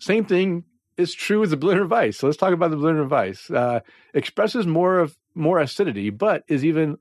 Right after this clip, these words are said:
lower in alcohol, traditionally between two point eight and three point eight percent A B V. And then the Gose is a, between four point two and four point eight. When served at bars and restaurants, Berliner Weiss is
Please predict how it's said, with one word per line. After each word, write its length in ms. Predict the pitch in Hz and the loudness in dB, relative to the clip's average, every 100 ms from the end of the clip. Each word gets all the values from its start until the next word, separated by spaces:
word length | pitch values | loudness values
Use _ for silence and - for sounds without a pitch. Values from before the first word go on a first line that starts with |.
| - | -4
lower 360 | 131 214 196 | 0 0 2
in 60 | 143 | 2
alcohol, 400 | 151 160 98 90 | 0 0 -4 -4
traditionally 460 | 120 156 170 170 151 | -2 -2 0 0 -2
between 520 | 135 147 143 139 127 | -2 0 2 2 -2
two 180 | - 208 | -4 -2
point 300 | 208 202 165 | 0 0 0
eight 280 | 143 147 156 | 0 0 0
and 120 | 123 | -4
three 140 | - 160 | -2 -2
point 220 | - 135 | 0 0
eight 120 | 127 - | 0 -2
percent 360 | 113 - 117 | -4 -2 -2
A 120 | 117 113 | 0 -2
B 120 | 107 | -2
V. 300 | 113 107 - _ _ _ _ - | -4 -6 -10 _ _ _ _ -4
And 80 | |
then 120 | 120 120 | -2 0
the 80 | |
Gose 280 | 117 143 185 | 2 2 2
is 160 | 120 113 | 0 -2
a, 120 | 117 - _ - | -4 -8 _ -10
between 380 | - 123 - 120 | -4 -4 0 -2
four 260 | 110 147 131 | 0 -2 0
point 240 | 127 123 | -2 -6
two 200 | - 127 | -2 -2
and 120 | 113 | -2
four 140 | - 113 | -2 -4
point 240 | - 101 | -4 -6
eight. 180 | 135 - _ _ _ _ _ _ - | -6 -8 _ _ _ _ _ _ -2
When 140 | 139 | -2
served 340 | 135 202 220 196 | 0 0 2 2
at 120 | 139 | 2
bars 320 | 156 175 160 | 2 2 2
and 100 | 143 | 0
restaurants, 460 | 139 135 143 139 - | 0 0 0 0 0
Berliner 260 | 139 156 | 0 2
Weiss 400 | 127 131 143 - | 2 2 2 0
is 140 | 143 | -6